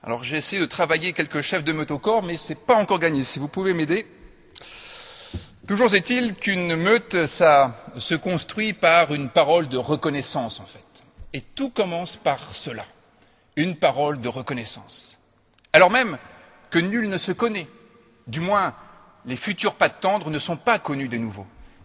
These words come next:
Et pourtant, cela n'empêche pas qu'il y ait une reconnaissance.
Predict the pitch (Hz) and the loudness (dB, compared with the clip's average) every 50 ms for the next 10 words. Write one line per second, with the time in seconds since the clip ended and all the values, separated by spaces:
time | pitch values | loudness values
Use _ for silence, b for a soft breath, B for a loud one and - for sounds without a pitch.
0 | b _ 151 139 - 190 175 - - - 127 113 110 - _ _ _ _ _ _ | b _ -4 -4 -2 -4 -6 -6 -4 -8 -8 -8 -10 -14 _ _ _ _ _ _
1 | _ _ - - - - 147 - - 165 151 135 - 135 - - - 170 160 - | _ _ -6 -4 -2 2 4 4 4 4 2 0 0 0 0 2 2 2 0 0
2 | - - 117 113 117 135 139 131 113 B B B B B B - 120 120 117 104 | -2 -8 -8 -4 -2 -2 -2 -2 -2 B B B B B B -6 -4 -4 -4 -4
3 | - 139 123 - 139 120 113 - - - 110 - - - - - - - | -4 -4 -4 -4 -6 -4 -4 -4 -6 -6 -8 -10 -8 -8 -8 -8 -10 -12